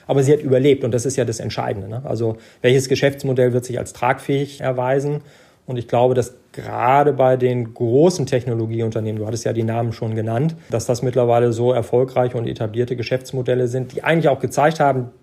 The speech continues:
die können Wachstum, die können aber auch Krise und das wäre natürlich die Hoffnung und die Erwartung, dass das auch für die Zukunft gilt, ne? Aber klar, die, die, die Bewertungen,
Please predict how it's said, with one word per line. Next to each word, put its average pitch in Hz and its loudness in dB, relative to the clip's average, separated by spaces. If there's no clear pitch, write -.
die 113 -8
können 135 0
Wachstum, 202 0
die 139 -4
können 170 4
aber 143 -2
auch 120 0
Krise 165 2
und 135 -4
das 131 -6
wäre 135 -2
natürlich 131 -2
die 123 2
Hoffnung 131 4
und 127 0
die 127 2
Erwartung, 120 2
dass 117 -4
das - -8
auch - -4
für 135 -2
die 120 -2
Zukunft - -6
gilt, 101 -10
ne? 151 -6
Aber 160 2
klar, 160 0
die, 143 -4
die, 123 -2
die 123 -4
Bewertungen, 147 2